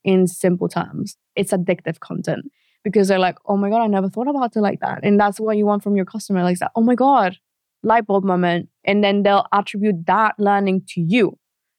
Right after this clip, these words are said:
And that's what you want. That's how you build a community. That's how you build loyal fans, because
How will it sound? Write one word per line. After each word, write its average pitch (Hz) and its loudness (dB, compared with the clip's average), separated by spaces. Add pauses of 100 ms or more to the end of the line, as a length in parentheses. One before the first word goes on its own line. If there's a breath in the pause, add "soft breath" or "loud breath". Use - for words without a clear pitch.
(100)
And 214 2
that's 269 0
what 269 -2
you 202 -2
want. 190 0
That's 180 0
how 202 0
you 202 0
build 190 2
a 190 0
community. 185 0
That's 175 0
how 185 0
you 185 0
build 180 2
loyal 180 2
fans, 196 0
because 180 -4